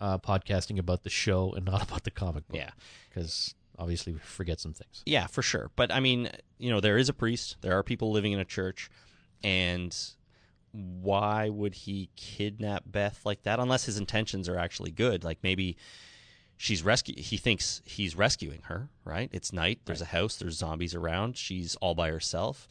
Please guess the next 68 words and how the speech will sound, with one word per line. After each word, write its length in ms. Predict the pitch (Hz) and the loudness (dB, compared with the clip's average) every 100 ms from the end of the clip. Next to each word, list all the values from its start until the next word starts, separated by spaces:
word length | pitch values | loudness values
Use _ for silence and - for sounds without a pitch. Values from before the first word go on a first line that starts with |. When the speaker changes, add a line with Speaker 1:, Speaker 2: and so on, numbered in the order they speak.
| - - | -20 -10
Speaker 2:
He's 180 | - | -2
like, 60 | 95 | 0
Speaker 1:
She's 80 | 113 | 4
Speaker 2:
"Get 80 | 117 | 6
Speaker 1:
with 80 | - | 6
Speaker 2:
in 60 | |
Speaker 1:
a 40 | 135 | 8
Speaker 2:
the 0 | |
Speaker 1:
guy 160 | 101 | 8
Speaker 2:
car." 80 | 107 | 8
Speaker 1:
with 100 | 101 | 6
an 140 | 120 | 4
emo 260 | 131 120 101 | 4 6 6
haircut. 560 | - 104 104 123 143 - _ - | 6 2 4 2 0 -4 _ -16
Speaker 2:
Yeah, 320 | - 143 - - - | -8 -4 -2 -4 -2
exactly. 580 | 101 85 98 123 - 71 | -4 0 0 0 -2 -10
He, 260 | - 101 - | -10 -12 -6
Speaker 1:
I 40 | |
Speaker 2:
you 40 | 101 | 2
don't 60 | |
Speaker 1:
gotta 60 | 101 | 2
Speaker 2:
wanna 120 | 87 | 4
Speaker 1:
get 100 | 104 | 2
Speaker 2:
hang 80 | 98 | 4
Speaker 1:
her 80 | 110 | 4
Speaker 2:
around 80 | 98 | 6
Speaker 1:
away 160 | 110 | 6
Speaker 2:
with 80 | 110 | 6
Speaker 1:
from 100 | 101 | 6
Speaker 2:
him. 340 | 95 127 104 - 269 - | 6 8 6 4 0 2
Speaker 1:
him. 260 | 190 - | 0 0
Speaker 2:
<laughs> 0 | - - - - - - | -6 -10 -16 -16 -18 -10
It's, 260 | 95 107 - | -8 -8 -8
he's 340 | - 110 117 | -2 2 4
like, 120 | 113 98 | 4 6
"Get 120 | 123 | 8
in 60 | |
my 120 | 135 123 | 8 4
car. 340 | - 101 113 | 6 6 6
I 60 | 107 | 2
can 200 | 117 101 | -2 -6
take 240 | - 107 | -2 -2
you 40 | 110 | 0
somewhere 280 | 117 113 113 | -2 -2 -2
safe," 320 | 143 - - | -2 -4 -8
sort 200 | - 85 | -8 -8
of 60 | 82 | -8
thing. 180 | - - - - - | -12 -14 -20 -12 -2
Now, 80 | 107 | 0
Speaker 1:
Right. 80 | - | 4
Speaker 2:
she'd 220 | 147 - | 2 4
probably 360 | 117 120 104 | 2 2 0
say, 220 | 95 95 92 | 2 2 2
"Um, 200 | 107 101 | 2 2
but 160 | 101 | -2
my 100 | 90 | -2
friend, 460 | 85 127 113 104 92 - | -2 2 4 4 -2 -6
you 100 | 98 | -4
know, 160 | 101 95 | -2 -2
he's, 340 | 98 92 - _ | -4 -6 -10 _
we 120 | 98 98 | -6 -4
need 120 | 95 | -2
to 40 | |
help 280 | 92 113 113 | -2 -2 -2
him." 220 | - 82 82 | -4 -6 -6
But 160 | - - - - - - _ - - _ - - | -8 -8 -14 -20 -20 -20 _ -20 -20 _ -12 2
who 100 | 131 | 4
knows? 360 | 135 - - | 4 0 -10